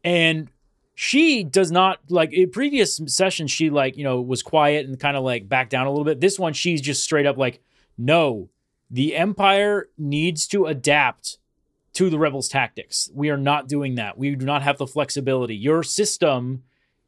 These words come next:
she says to the, uh, I S B head, "is not working, and it needs to be fine-tuned."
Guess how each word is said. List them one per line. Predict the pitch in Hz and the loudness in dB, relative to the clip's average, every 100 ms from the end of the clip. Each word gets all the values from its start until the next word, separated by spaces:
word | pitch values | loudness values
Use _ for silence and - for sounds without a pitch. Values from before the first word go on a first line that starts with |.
| _ _ | _ _
she | - - - 139 | -6 -4 -2 0
says | 151 143 135 | 0 0 0
to | 147 | -2
the, | 131 131 127 127 | 0 0 -2 -2
uh, | 120 113 104 | -4 -4 -4
I | 139 139 | -2 0
S | 127 | -2
B | 135 120 | -2 0
head, | 123 120 123 _ _ _ _ | 0 -2 -8 _ _ _ _
"is | 156 131 | -4 0
not | 143 135 143 | 0 0 0
working, | 139 135 131 | -2 -2 -4
and | 120 | -4
it | 120 | -4
needs | 131 120 | -6 -6
to | 120 | -6
be | 110 | -6
fine-tuned." | - 120 117 - 117 98 85 | -4 -4 -4 -6 -8 -8 -14